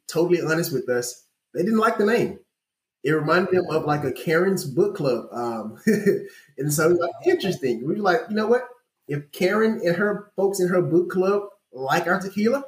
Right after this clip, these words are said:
that is perfectly fine with us." And so, uh, uh, it was just kinda a, a good inside joke about the name of the brand. But yeah, so Tequila with Friends, we're here to stay. The, the name's not going anywhere.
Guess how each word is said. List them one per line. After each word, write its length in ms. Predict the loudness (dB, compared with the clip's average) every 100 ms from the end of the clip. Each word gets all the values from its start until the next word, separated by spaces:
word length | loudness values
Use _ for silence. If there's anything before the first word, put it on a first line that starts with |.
| -2
that 140 | 0
is 120 | 0
perfectly 420 | 0 -2 2 0 0
fine 260 | 0 0
with 160 | 0 -4
us." 340 | -6 -10 -12 _ _ _ -4
And 200 | -2 0
so, 340 | 2 2 2
uh, 560 | 2 2 2 0 -4 -8 -14 _ -2
uh, 160 | 2 4
it 100 | 2
was 160 | 0
just 140 | -2 -2
kinda 260 | -2 -2 -2
a, 300 | -4 -4 -6
a 40 | -8 -10 _ 0
good 260 | 2 2 0
inside 460 | 0 2 0 0
joke 200 | -2 -2
about 280 | -2 -2 -2
the 60 | -2
name 260 | -2 0
of 60 | 0
the 80 | 0
brand. 360 | 0 0 0
But 100 | 2
yeah, 120 | 0 0
so 140 | -4
Tequila 300 | -4 2 2
with 120 | 2
Friends, 280 | 2 0 0
we're 160 | -2 0
here 160 | 0
to 80 | 0
stay. 460 | -2 0 2 2 0 _ _ _ -4
The, 120 | -2
the 160 | 0 2
name's 340 | 2 2 0
not 180 | 0 0
going 240 | -2 0
anywhere. 520 | 0 2 4 4 2